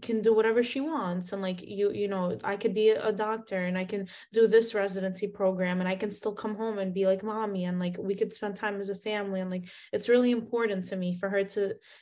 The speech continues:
see me in all those different roles. And I think that outweighs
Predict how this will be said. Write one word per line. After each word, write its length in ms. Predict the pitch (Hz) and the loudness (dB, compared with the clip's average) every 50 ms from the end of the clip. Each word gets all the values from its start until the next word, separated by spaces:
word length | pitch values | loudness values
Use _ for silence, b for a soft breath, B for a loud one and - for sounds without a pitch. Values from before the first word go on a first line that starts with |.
| b | b
see 340 | - - - - 226 220 220 | -12 -10 -2 0 2 2 4
me 260 | 220 214 202 220 247 285 | 2 0 0 0 0 0
in 120 | 254 220 | -2 -2
all 220 | - - 202 208 196 | -2 -2 -2 0 2
those 220 | 208 208 196 196 | 2 0 0 0
different 320 | 185 202 190 196 196 185 | 0 -2 -2 -2 -2 0
roles. 440 | 185 185 190 180 165 - - 180 180 | 2 2 2 2 2 0 -4 -6 -8
And 160 | - - 202 | -8 -6 -4
I 80 | 196 190 | -4 -4
think 320 | 185 185 220 214 202 185 | -2 -2 -4 -2 -2 -2
that 300 | 190 190 202 208 - - | -2 -2 -2 -2 -4 -4
outweighs 840 | - 185 180 185 185 175 180 185 180 180 175 170 170 180 175 - | -4 -2 -2 -2 -2 0 0 0 0 0 0 -2 -2 -4 -8 -10